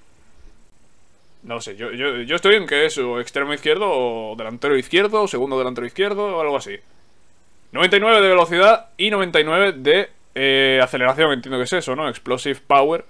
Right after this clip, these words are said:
supongo que será aceleración. Lógicamente, ¿no? <laughs> ¿Qué le van a poner a Usain Bolt si no? Y también tenemos el top veinte de, eh, jugadores más rápidos, ahora lo vamos a ver. Pero estos son los cinco más rápidos del juego, ¿vale? Después de Bolt,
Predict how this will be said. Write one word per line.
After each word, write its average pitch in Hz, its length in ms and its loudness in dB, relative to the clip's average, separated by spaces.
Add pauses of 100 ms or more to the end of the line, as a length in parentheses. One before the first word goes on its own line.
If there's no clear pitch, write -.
(120)
supongo 135 340 -10
que 135 60 -2
será 139 160 -2
aceleración. 131 520 -4 (1600)
Lógicamente, 123 520 -4
¿no? 117 360 -8
<laughs> - 80 -18
¿Qué 156 80 0
le 139 60 2
van 139 140 4
a 127 80 2
poner 131 160 0
a 127 80 2
Usain 131 260 -4
Bolt 127 160 -2
si 135 80 -10
no? 151 180 -6 (520)
Y 190 160 2
también 196 240 4
tenemos 202 260 2
el 151 240 4
top 160 200 2
veinte 170 340 2
de, 185 220 2 (1300)
eh, 127 280 0
jugadores 151 360 6
más 151 140 2
rápidos, 120 400 0
ahora 135 140 2
lo 143 80 6
vamos 139 180 2
a 139 60 2
ver. 170 180 4 (380)
Pero 147 120 -2
estos 180 140 2
son 202 80 8
los 185 120 6
cinco 190 180 2
más 170 120 8
rápidos 180 340 6
del 143 140 2
juego, 139 260 4
¿vale? 139 340 2
Después - 320 -8
de 123 80 2
Bolt, 127 280 2